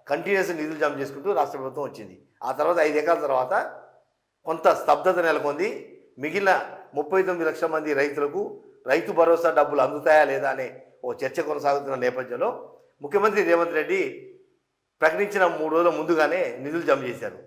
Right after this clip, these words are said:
అంటే అది ప్రీ ప్లాన్డ్ అయినా కాకపోయినా రన్నింగ్ స్కీమ్‌కి రెండు వేల ఇరవై మూడులో లేని అభ్యంతరం రెండు వేల ఇరవై నాలుగు పార్లమెంట్ ఎన్నికల్లో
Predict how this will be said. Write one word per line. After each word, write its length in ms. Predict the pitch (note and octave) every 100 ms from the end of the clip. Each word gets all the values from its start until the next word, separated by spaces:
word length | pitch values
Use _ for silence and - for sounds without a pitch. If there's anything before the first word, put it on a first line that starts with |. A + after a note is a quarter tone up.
| _ _ _ -
అంటే 140 | C#3
అది 140 | E3+ C#3+
ప్రీ 180 | C3+ C#3+
ప్లాన్డ్ 300 | E3+ D#3+ D#3
అయినా 220 | D3+ E3+
కాకపోయినా 640 | D#3 C#3 C3+ A#2+ C#3 A3 - - _ _ _ A#2+
రన్నింగ్ 380 | D#3 A3 B3+ B3+
స్కీమ్‌కి 400 | - E3+ C#3+ G3 G#3+ C#3+
రెండు 160 | E3+
వేల 160 | G#3 G#3
ఇరవై 220 | F3+ F3+
మూడులో 200 | F3 E3+
లేని 220 | D#3+ D3 C#3+
అభ్యంతరం 360 | B2+ B2 E3 A3+ - - - _ B2+
రెండు 220 | D3+ G3
వేల 200 | G#3+ G3+
ఇరవై 300 | F3 F3 F3+
నాలుగు 260 | E3 F3 F3
పార్లమెంట్ 420 | D3+ D3+ E3 D#3+ D3+
ఎన్నికల్లో 480 | C#3+ C#3 C#3 C#3+